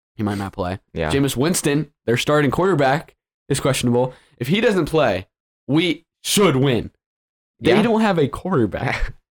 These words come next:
Speaker 2: <laughs>
Speaker 1: against us then. Like, I mean, granted, we don't have a coach, but, like, I mean, and
Speaker 2: Yeah.
Speaker 1: then Jameis Winston in his career against the Panthers is, like,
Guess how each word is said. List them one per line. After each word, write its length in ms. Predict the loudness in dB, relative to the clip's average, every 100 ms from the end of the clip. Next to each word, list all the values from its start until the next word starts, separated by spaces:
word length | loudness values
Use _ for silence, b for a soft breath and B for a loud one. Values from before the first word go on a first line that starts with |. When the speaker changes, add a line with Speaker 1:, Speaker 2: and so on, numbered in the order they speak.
| _
Speaker 2:
<laughs> 280 | _ _ -6
Speaker 1:
against 320 | -4 -4 -6
us 140 | -12
then. 220 | -12 -18 _ _ _ -4
Like, 240 | -4 -6 _ _ _ _ _ _ _ _
I 60 | 0
mean, 80 | 2
granted, 240 | 2 2
we 120 | 2
don't 120 | 2 0
have 120 | -4
a 40 |
coach, 420 | -2 -2 -2 -8 _
but, 100 | -6
like, 220 | -6 -6 _ _ _ -6
I 60 |
mean, 220 | -4 -4 -12 _ _ _ _ _ _ _ _ _ _ _ _ _ -2
and 100 | 0
Speaker 2:
Yeah. 60 |
Speaker 1:
then 240 | 2 0 -4 _ _ _
Jameis 380 | -2 0 0 0
Winston 280 | -2 0 0
in 80 | 0
his 120 | -2
career 400 | -2 0 2 2
against 220 | 2 -2
the 80 | -2
Panthers 420 | -2 -2 -2 -2
is, 160 | -4 -6
like, 220 | -10